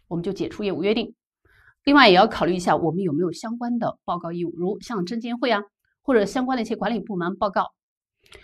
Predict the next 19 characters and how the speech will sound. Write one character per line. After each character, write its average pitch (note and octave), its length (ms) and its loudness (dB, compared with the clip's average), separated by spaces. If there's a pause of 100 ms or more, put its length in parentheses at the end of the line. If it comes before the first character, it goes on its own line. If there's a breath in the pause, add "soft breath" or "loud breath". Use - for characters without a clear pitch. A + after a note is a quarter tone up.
(160 soft breath)
好， - 260 4
这 C#4 120 4
就 A3+ 140 6
是 A3 100 0
他 A#3 140 -4
的 A3+ 80 2
一 G3 120 -2
个 G3 240 -2
决 D3 220 -12
策 G3+ 140 -14
的 F3 100 -14
思 - 160 -6
路。 - 160 -4 (560)
下 A3+ 160 2
面 G3+ 140 2
呢， F3+ 260 4
我 D#3 100 0
们 D#3 280 2
来 D#3 280 -4